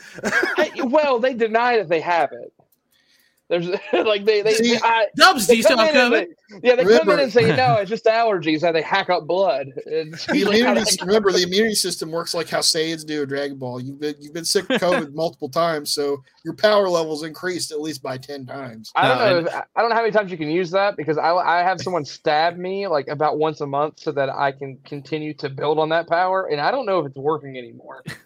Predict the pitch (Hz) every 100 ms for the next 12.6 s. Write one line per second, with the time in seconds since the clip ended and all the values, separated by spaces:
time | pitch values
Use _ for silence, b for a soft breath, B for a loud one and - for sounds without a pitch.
0 | - 269 - 185 202 - 208 233 226 -
1 | _ - 208 - 254 - 214 233 208 190
2 | - 185 202 180 160 - - 190 165 160
3 | 151 147 - - 139 101 143 - b b
4 | b b 269 233 127 - 151 143 151 226
5 | 254 208 254 262 285 - 240 247 247 247
6 | - 359 302 - 294 233 247 - 247 240
7 | 240 208 240 220 175 180 139 165 277 175
8 | - 208 190 151 143 139 135 143 b b
9 | b 151 185 190 - _ 185 - 302 294
10 | 277 262 294 294 285 - _ 226 185 233
11 | 233 - - 349 370 - 277 277 247 -
12 | 247 220 175 - -